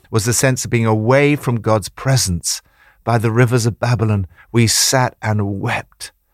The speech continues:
when we remembered Zion. Their violent response and desire for revenge, "Treat them as they treated us," is a far cry from the New Testament command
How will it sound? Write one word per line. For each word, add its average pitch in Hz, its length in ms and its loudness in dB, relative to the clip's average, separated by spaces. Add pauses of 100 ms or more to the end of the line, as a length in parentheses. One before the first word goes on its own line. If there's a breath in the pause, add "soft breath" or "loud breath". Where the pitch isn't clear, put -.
(220)
when 104 180 0
we 98 100 0
remembered 95 560 -2
Zion. 87 480 -6 (560)
Their 123 160 2
violent 151 640 2
response 123 540 0
and 107 120 0
desire 120 380 0
for 107 160 -6
revenge, 98 640 0 (300)
"Treat 220 380 0
them 190 200 2
as 151 180 2
they 190 220 2
treated 165 460 0 (100)
us," - 480 -2 (540)
is 101 120 -2
a 110 60 2
far 113 380 0
cry 87 340 -4
from 87 200 -6
the 87 60 -2
New 95 140 -2
Testament 87 500 -8
command 80 480 -4